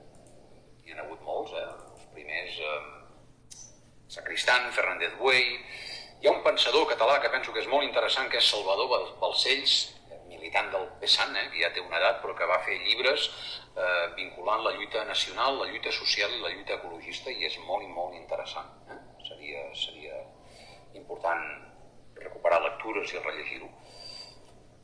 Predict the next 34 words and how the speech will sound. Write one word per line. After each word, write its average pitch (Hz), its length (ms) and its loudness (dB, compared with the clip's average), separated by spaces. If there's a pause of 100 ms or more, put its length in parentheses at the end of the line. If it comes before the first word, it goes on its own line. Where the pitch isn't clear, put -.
(180)
Bueno, - 180 4 (160)
doncs 98 460 -4
l'ecosocialisme, 156 800 2 (1120)
eh, 104 400 4
una 135 100 0
mica 139 300 2 (280)
és 104 160 0
l'alternativa 104 520 0
que 87 80 -4
nosaltres 85 320 -6
plantegem, 151 540 -2 (600)
que - 80 -8
s'ha 117 140 6
anat 110 460 4
dotant 110 340 4 (460)
de 95 160 6 (180)
més, 101 440 4
eh, 95 180 4 (100)
corpus - 400 0
ideològic, 98 540 2
s'ha - 140 4
anat 104 180 2
omplint 107 320 -10
de 95 100 -8
contingut, 110 640 -8 (560)
i 120 80 -12
una 131 140 4
mica, 147 420 6
doncs, 127 400 0
la, 107 320 6
l'ecosocialisme 123 800 2
el 113 80 4
que 107 160 0
diu, 135 160 4